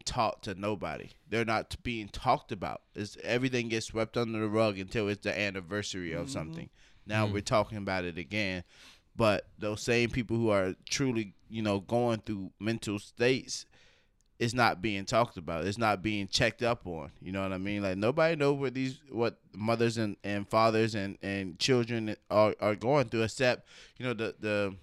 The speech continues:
Speaker 1: the boy from Somerville, um, whose mother also was, uh,
Speaker 2: Mm-hmm.
Speaker 1: killed. You know, they,
Speaker 3: The
Speaker 1: they,
Speaker 3: baseball player.
Speaker 1: yeah, they, they stay up with him. But other than that, they don't, they're not checking for nobody. You know what I'm saying? Like, that's, that's just it.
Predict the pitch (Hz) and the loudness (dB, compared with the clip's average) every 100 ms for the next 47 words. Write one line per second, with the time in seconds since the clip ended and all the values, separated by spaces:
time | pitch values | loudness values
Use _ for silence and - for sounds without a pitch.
0 | - 113 98 120 120 117 101 127 123 110 | -14 -8 -2 2 2 -2 -6 -4 -4 -4
1 | 90 98 98 95 - _ _ - 95 85 | 0 2 0 -2 -10 _ _ -6 -4 -2
2 | 95 107 104 104 101 98 - - 92 101 | -4 -6 -4 -2 0 -2 -4 -4 -2 0
3 | 101 90 - 87 95 - - - 101 95 | -2 -4 -6 -8 -8 -8 -8 -2 0 0
4 | 139 110 101 98 98 98 - 113 107 - | 0 2 2 0 -2 -4 0 0 0 -2
5 | - 110 110 113 147 101 - 101 98 147 | -12 -4 4 8 8 6 0 -2 6 8
6 | 117 143 120 139 175 175 151 113 90 104 | 8 6 6 4 6 8 8 6 2 -4
7 | - 185 202 127 110 120 117 - 127 185 | 0 4 6 4 2 2 2 2 2 4
8 | 196 175 170 214 196 202 233 359 - - | 2 -2 2 2 2 -2 -4 -6 -8 -6
9 | - 285 285 190 - 262 196 - 123 98 | 0 2 2 0 2 2 0 -2 -2 -2
10 | 80 85 69 67 - 143 156 156 156 170 | -4 -6 -6 -10 -10 -2 0 2 0 -4
11 | 165 151 120 101 - _ _ - - _ | -4 -2 -2 -4 -8 _ _ -20 -20 _
12 | 139 165 - - _ _ - 123 143 - | 6 6 4 -10 _ _ -2 2 2 2
13 | 127 - 175 - | -4 -2 -2 -2